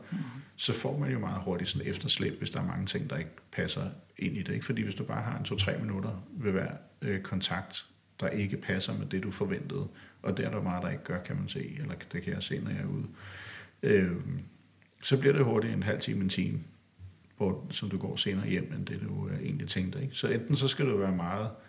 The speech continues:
Speaker 2: øh, afgrænsende i din kontakt med patienterne, som du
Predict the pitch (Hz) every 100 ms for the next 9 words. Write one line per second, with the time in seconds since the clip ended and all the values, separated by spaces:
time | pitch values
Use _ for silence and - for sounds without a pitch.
0 | - - - - _ - 127 98 85 80
1 | 101 127 151 139 - 147 127 - - -
2 | 107 98 95 101 - 101 - - - -
3 | - - 113 104 101 - 147